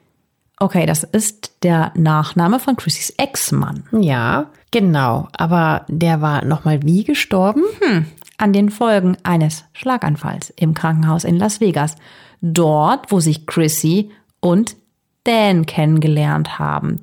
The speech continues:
Speaker 1: der ja Krankenpfleger dort war.
Speaker 2: Das denkt sich auch die Polizei.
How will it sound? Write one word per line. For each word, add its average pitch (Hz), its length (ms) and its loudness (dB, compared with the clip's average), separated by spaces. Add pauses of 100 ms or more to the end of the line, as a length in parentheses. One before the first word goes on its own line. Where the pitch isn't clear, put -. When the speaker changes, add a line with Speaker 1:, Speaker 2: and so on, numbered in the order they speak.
Speaker 1:
der 151 280 0
ja 170 420 0 (440)
Krankenpfleger 160 760 -2
dort 156 200 -2
war. 156 260 -4 (1080)
Speaker 2:
Das 226 260 0
denkt 202 240 2
sich 180 180 0
auch 151 220 0
die - 160 -2
Polizei. 160 920 -2